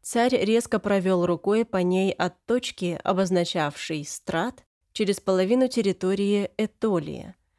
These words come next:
вдоль Большого озера и остановил свой указующий перст у надписи «Ферм».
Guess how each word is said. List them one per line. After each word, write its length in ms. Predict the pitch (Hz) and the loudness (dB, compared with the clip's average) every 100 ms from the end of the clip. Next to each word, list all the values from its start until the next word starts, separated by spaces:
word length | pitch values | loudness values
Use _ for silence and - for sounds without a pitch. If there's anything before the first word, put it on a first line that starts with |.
| _ _ | _ _
вдоль 360 | 196 180 190 185 | -4 2 2 2
Большого 580 | 165 175 - 180 170 170 | 0 -2 0 -2 0 -6
озера 680 | - 214 247 254 240 233 226 _ | 0 0 2 0 0 -4 -8 _
и 100 | 196 | 0
остановил 580 | 190 - 185 175 202 262 | 0 2 4 4 2 0
свой 380 | 262 202 202 196 | -2 -2 0 2
указующий 840 | 185 196 190 170 156 151 - 151 | 0 0 0 0 -2 -4 -6 -6
перст 540 | - 185 254 - - - | 0 0 0 -4 -16 -4
у 100 | 190 | 0
надписи 680 | 175 165 _ 185 - 190 190 | 2 0 _ -8 -2 -4 -4
«Ферм». 480 | - 214 147 120 160 | -4 -2 -2 -4 -12